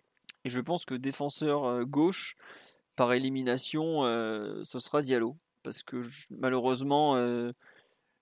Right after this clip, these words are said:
Nuno me, me semble très, très, très, très jeune. <laughs> Je, je suis prêt à tout pour pas voir Kurzawa. Et, euh, Bernat,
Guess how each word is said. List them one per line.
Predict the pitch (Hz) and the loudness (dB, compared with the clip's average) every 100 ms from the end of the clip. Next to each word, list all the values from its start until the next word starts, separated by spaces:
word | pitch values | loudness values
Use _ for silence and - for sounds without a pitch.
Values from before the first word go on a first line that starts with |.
| _ _ _ - | _ _ _ -18
Nuno | 143 143 143 147 147 | -6 0 2 4 4
me, | 135 120 127 | 4 2 2
me | 131 | -2
semble | - - 135 127 117 | -2 -2 0 -2 -4
très, | - - 160 | -2 2 2
très, | - 143 | 2 -6
très, | 131 147 | -4 -4
très | - - 123 | -6 -4 -2
jeune. | 131 156 175 110 - | 2 2 0 -8 -12
<laughs> | _ | _
Je, | 123 - - 156 127 127 120 - 139 143 - | -16 -8 0 0 0 -4 -8 -12 -18 -18 -18
je | - - | -14 -12
suis | 135 | -12
prêt | - 143 | 0 0
à | |
tout | 143 151 | 2 -4
pour | 131 | -2
pas | 135 | 0
voir | 127 135 | 0 -2
Kurzawa. | 143 127 123 120 160 - _ - - - 101 - _ _ - | -6 -2 0 0 -2 -6 _ -18 -16 -16 -20 -20 _ _ 0
Et, | 131 127 | 4 6
euh, | 120 123 | 6 6
Bernat, | 127 135 151 | 4 6 4